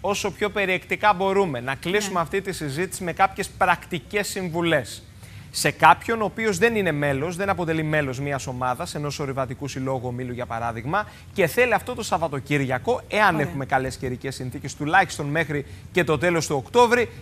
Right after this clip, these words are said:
Speaker 1: να βγει και να περπατήσει προς τα έξω. Πρακτικά, ένα, δύο, τρία, τέσσερα, πέντε.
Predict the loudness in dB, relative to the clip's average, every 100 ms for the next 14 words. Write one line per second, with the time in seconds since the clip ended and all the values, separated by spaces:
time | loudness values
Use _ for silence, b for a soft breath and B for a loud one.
0 | -2 4 4 4 -2 0 0 0 0 0
1 | 0 -4 -4 -2 2 2 0 -10 -16 B
2 | B B B B B 2 6 6 4 -2
3 | 8 8 8 2 0 2 4 2 2 0
4 | 0 0 0 0 0 2 2 2